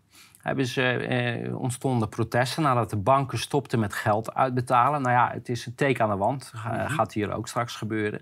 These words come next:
Speaker 2: Mhm.
Speaker 1: Maar wat doe je dan?
Speaker 2: Dan
Speaker 1: Dan
Speaker 2: zet je gewoon het vinkje op rood,
Speaker 1: Ja.
Speaker 2: een rood kruisje.
Speaker 1: En zo
Speaker 2: En dan kun je
Speaker 1: bescherm je die
Speaker 2: niet meer
Speaker 1: mensen tegen zichzelf.
Speaker 2: Ja.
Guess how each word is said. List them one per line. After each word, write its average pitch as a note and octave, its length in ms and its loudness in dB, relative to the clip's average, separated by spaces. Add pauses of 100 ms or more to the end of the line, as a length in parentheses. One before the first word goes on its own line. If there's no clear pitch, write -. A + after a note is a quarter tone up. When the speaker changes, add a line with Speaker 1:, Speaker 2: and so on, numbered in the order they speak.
(140)
Speaker 2:
Mhm. F#2+ 260 -10 (320)
Speaker 1:
Maar D3+ 120 4
wat D#3 100 6
doe A#3+ 100 8
je A3 100 10
dan? C3 180 6
Speaker 2:
Dan G3+ 100 -4 (840)
Speaker 1:
Dan E3 200 2
Speaker 2:
zet D3+ 100 2
je - 60 2
gewoon D#3 220 2
het C3+ 140 -2
vinkje G3+ 320 0
op D#3 120 2
rood, C3 460 -2 (160)
Speaker 1:
Ja. F#3+ 200 4
Speaker 2:
een C3+ 60 -2
rood C3+ 240 0
kruisje. E3+ 340 0
Speaker 1:
En D3 60 2
zo - 80 4
Speaker 2:
En E3+ 60 8
dan - 80 6
kun - 0 -
je F#3+ 80 6
Speaker 1:
bescherm G#3+ 240 8
je D3+ 60 6
die - 20 4
Speaker 2:
niet C#3+ 100 6
meer C#3 100 6
Speaker 1:
mensen B2 260 0
tegen F3+ 220 0
zichzelf. - 560 -2
Speaker 2:
Ja. D3 160 -4